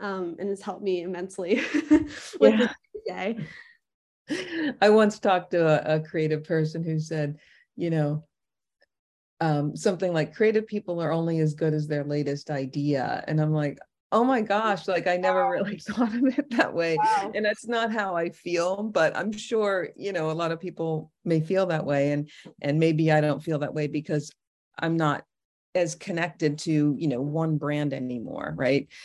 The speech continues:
Speaker 2: Um, and I've just been at this for a while, but I
Speaker 1: Yes.
Speaker 2: thought that was,
Speaker 1: <laughs>
Speaker 2: um, yeah,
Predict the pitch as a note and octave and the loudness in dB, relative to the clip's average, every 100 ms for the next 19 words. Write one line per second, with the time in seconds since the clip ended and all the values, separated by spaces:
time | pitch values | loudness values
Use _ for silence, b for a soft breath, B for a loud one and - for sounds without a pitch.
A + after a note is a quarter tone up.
0 | B B - E3 D#3 D3+ D#3+ D3+ D3+ D#3 | B B -2 2 4 4 4 2 0 -2
1 | D3+ D3 D3 D3+ - D#3+ D#3 D#3 C#3+ C3+ | 0 2 2 -2 -2 -4 -4 -2 0 0
2 | C#3+ C#3 C#3 D3 - E3 C#3+ - - B | -2 -2 -4 -6 -6 2 2 2 -8 B
3 | G#3+ G3 F#3 D#3+ - D#3+ - D3+ D3 D#4+ | 0 4 6 4 2 0 2 2 4 2
4 | D3+ C#3+ C#3+ D3 D#3 B B B _ _ | 2 2 2 -4 -6 B B B _ _
5 | F3+ D#3 C#3+ D3 | 2 4 4 0